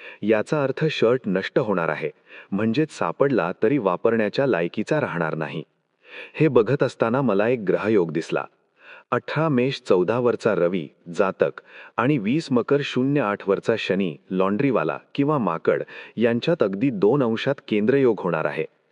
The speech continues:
म्हणजे जैन आणि माकड किंवा जैन आणि लॉन्ड्रीवाला यांच्यात पुन्हा एकदा संवाद होणार, म्हणजेच काहीतरी वाजणार आहे. आता सगळी माकडे इथून तिथून दिसायला एकसारखीच दिसतात, तेव्हा नेमक्या कोणत्या माकडाने शर्ट पळवला हे कसे कळणार?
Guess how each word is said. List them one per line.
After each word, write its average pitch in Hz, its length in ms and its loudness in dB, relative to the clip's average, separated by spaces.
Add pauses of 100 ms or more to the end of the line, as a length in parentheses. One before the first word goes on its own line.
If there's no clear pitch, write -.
(320)
म्हणजे 120 320 2
जैन 104 360 2 (100)
आणि 110 180 2
माकड 82 460 0 (400)
किंवा 147 220 2 (100)
जैन 107 280 2 (100)
आणि 110 260 0
लॉन्ड्रीवाला 87 640 0 (300)
यांच्यात 120 400 0 (100)
पुन्हा 104 260 0
एकदा 143 260 0
संवाद 101 440 -2
होणार, 80 280 -4 (300)
म्हणजेच 120 420 0
काहीतरी 104 520 0
वाजणार 90 460 0
आहे. 78 220 -6 (640)
आता 131 220 2
सगळी 123 340 2
माकडे 143 360 2
इथून 131 360 -2
तिथून 127 280 -2
दिसायला 101 400 0 (120)
एकसारखीच 127 600 0
दिसतात, 82 360 -4 (460)
तेव्हा 139 220 4
नेमक्या 98 440 2
कोणत्या 98 420 2
माकडाने 147 440 0
शर्ट 135 280 0
पळवला 120 360 2
हे 123 160 -2
कसे 156 260 0
कळणार? 131 380 2